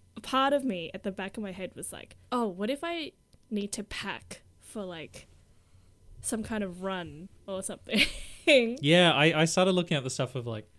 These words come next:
Speaker 2: do you or do you not go under a doorway? Which apparently you
Speaker 1: <laughs>
Speaker 2: don't. Apparently you just go outside now, or you go under a table.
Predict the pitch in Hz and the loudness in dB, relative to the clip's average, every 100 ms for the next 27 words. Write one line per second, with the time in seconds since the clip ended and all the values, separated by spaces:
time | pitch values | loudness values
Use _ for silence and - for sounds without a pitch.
0 | - 233 156 185 190 190 160 139 135 123 | 0 4 6 8 8 8 6 6 2 2
1 | 123 135 151 151 151 156 151 143 131 139 | 2 2 4 4 4 2 2 0 2 2
2 | 139 147 147 151 269 339 151 - - 370 | 2 2 2 2 2 4 4 4 4 4
3 | 247 127 156 151 175 214 185 165 160 139 | 4 2 4 6 6 6 4 2 4 4
4 | 120 - 117 117 131 156 175 143 135 127 | 2 -2 -4 -4 -4 -4 2 4 4 4
5 | 127 127 120 110 - 117 123 208 | 2 2 -2 -2 -2 -2 0 -4